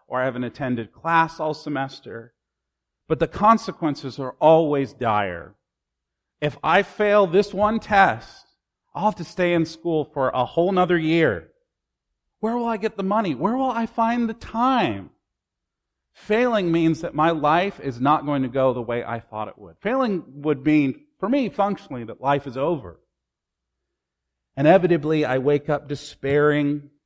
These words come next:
"What am I gonna do?" And then it slowly dawns on me that it was only a dream. And whatever I have to do for the rest of the day, nothing compares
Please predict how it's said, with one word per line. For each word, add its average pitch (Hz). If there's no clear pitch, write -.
"What 185
am 196
I 196
gonna 208
do?" 226
And 98
then 120
it -
slowly 135
dawns 127
on 87
me 90
that 98
it 107
was 117
only 160
a 170
dream. 160
And 147
whatever 214
I 180
have 180
to 175
do 139
for 147
the 139
rest 151
of 143
the 131
day, 104
nothing 214
compares 156